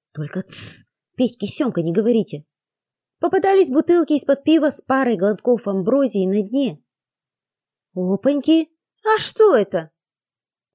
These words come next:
Похоже, кто-то куклу выбросил, вроде целую. Катька присмотрелась. Да, кукла ростом с двухлетнего ребёнка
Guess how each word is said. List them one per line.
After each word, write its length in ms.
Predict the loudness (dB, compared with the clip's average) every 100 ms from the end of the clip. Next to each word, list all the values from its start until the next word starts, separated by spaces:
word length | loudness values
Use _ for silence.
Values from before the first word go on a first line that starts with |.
| -6
Похоже, 480 | -4 0 0 2 2
кто-то 260 | 0 0
куклу 340 | 4 4 4 2
выбросил, 460 | 4 2 0 -2 -4 _ -10
вроде 240 | -4 -4 -4
целую. 680 | 0 2 4 4 2 -2 _ _ _ _ _ _ _ _ _ _ _ _ _ _ _ _ _
Катька 320 | -4 -2 0
присмотрелась. 840 | 0 2 0 0 2 2 0 -4 _ _ _ _ _ _
Да, 520 | -6 -2 0 -2 -4 _ _ _ _
кукла 460 | 0 2 2 0 0
ростом 360 | 0 -2 -2 -2
с 60 |
двухлетнего 580 | -2 0 2 0 0 2
ребёнка 520 | 2 2 0 0 -4